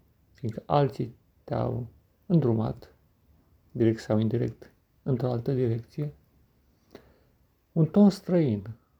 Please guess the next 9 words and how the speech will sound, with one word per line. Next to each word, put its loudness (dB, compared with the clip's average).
o -4
amprentă 2
străină 0
s-a -6
suprapus -4
peste -10
sufletul -8
tău -10
și 0